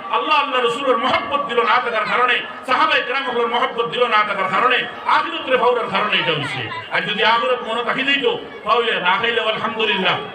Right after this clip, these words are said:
আর টিপ দিয়ে চললেও আলহামদুলিল্লাহ, বাঙ্গা ঘর হইলেও আলহামদুলিল্লাহ, আর ফারা কাপড় হইলেও আলহামদুলিল্লাহ, দুনিয়ার মানুষে পাগল হইলেও আলহামদুলিল্লাহ,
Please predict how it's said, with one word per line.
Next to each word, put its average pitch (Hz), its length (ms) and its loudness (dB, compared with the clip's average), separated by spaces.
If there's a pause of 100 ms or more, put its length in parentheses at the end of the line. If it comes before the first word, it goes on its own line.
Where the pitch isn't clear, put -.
(180)
আর 185 160 2
টিপ 269 240 0
দিয়ে 254 180 2
চললেও 240 320 4
আলহামদুলিল্লাহ, 240 680 2 (260)
বাঙ্গা 254 260 2
ঘর 240 180 2
হইলেও 233 240 2
আলহামদুলিল্লাহ, 214 760 0 (160)
আর 180 120 -2
ফারা 196 240 2
কাপড় 240 240 4
হইলেও 233 200 0
আলহামদুলিল্লাহ, 196 640 0 (260)
দুনিয়ার 269 280 2
মানুষে 277 300 0
পাগল 285 260 0
হইলেও 294 360 2
আলহামদুলিল্লাহ, 240 680 0